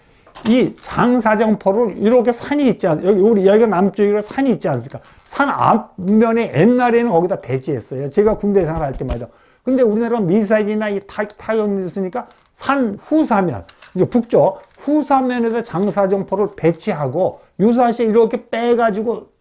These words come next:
쏠라 그러거든요. 자, 근데 이 장사정포의 발사 징후를 우리나라 정찰기가 미리 탐지해야 되는데 그렇게 하려면 이렇게 공에 날라서 여기까지 이렇게 가야지만 이렇게 내려다보고 장사정포를 탐지하는데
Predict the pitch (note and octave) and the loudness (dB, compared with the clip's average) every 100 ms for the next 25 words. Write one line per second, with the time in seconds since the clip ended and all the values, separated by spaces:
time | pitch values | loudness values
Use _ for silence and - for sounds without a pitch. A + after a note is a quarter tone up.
0 | - - C4+ B3+ G#3+ F3 D#3 C#3+ E3+ G#3+ | -16 -2 2 4 2 2 -2 -4 -8 -12
1 | _ _ _ - G#3 F#3 B3+ A#3+ D3 - | _ _ _ 0 2 2 0 0 -2 -6
2 | _ C4 - - A3 A3 G#3+ G#3+ F#3+ - | _ -2 -2 0 2 2 2 0 -2 0
3 | G3+ F#3 G#3 G#3+ G3 - G3 F3 A3+ - | 2 2 2 0 -2 0 0 0 -2 0
4 | F#3+ G3 G#3+ E3+ E3 G3+ G3 F#3+ D#3 F3 | 0 2 2 0 0 2 2 2 -2 0
5 | F#3 E3 F3+ F#3+ E3+ D3 G#3 G#3 F#3 - | 0 0 0 -2 -2 -2 0 0 -4 -8
6 | - C4+ A3+ G3+ C#3+ B2+ A#2+ F3 C#3+ - | -6 -2 0 0 -2 -4 -4 -4 -4 -8
7 | _ _ - A#3+ B3+ A3+ G#3+ G3+ A#3 - | _ _ -2 -2 0 0 0 0 -4 -10
8 | - F3 A#3+ A#3+ A3+ A#3 - C#3+ A3 G#3+ | -4 0 4 4 2 -2 -2 2 2 2
9 | G#3 G3 F#3 - G#3+ B2 F#3+ A3 A3+ G#3 | -2 -4 -6 -8 -4 0 0 0 0 0
10 | G#3+ A3+ A3+ A3+ - E3 E3+ G3+ F3+ E3+ | 2 2 2 -2 -2 -2 -2 -2 -2 2
11 | G#3 G3+ G#3 - _ D3+ G#3 G3+ F#3 F#3+ | 2 2 -4 -8 _ 0 2 2 0 -6
12 | F3 F3+ F3+ F3 F3 E3+ E3+ - G#3+ F#3 | -8 -8 -8 -8 -6 -6 -6 -8 -6 -4
13 | D#3+ D#3+ G3+ | -4 -4 -8